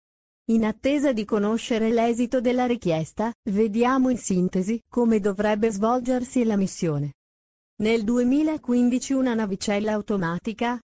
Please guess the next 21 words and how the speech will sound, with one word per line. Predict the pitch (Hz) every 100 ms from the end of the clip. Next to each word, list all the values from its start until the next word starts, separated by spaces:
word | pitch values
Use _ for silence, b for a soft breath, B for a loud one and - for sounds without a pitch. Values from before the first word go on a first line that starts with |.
| -
denominata | 202 247 254 254 240 240 262 220
Redirect | 202 185 185 202 - 220
Vehicle, | 180 180 190 - 240 247
derivata | - 202 196 214 233 285
da | 240
modelli | 220 214 262 285 277
già | 190 233 240
collaudati | 190 208 202 175 175 - 226
e | 226 208
dotata | 214 240 294 285
di | 220 220
un | 208 202
nuovo | 208 220 208
sistema | - 220 - 208 240
di | 214 202
propulsione | 214 208 233 202 226 226 254
a | 247
energia | 220 208 185 170 220 220
solare, | 220 190 170 170 214 - 220
il | 208 190
seps, | - 180 175 -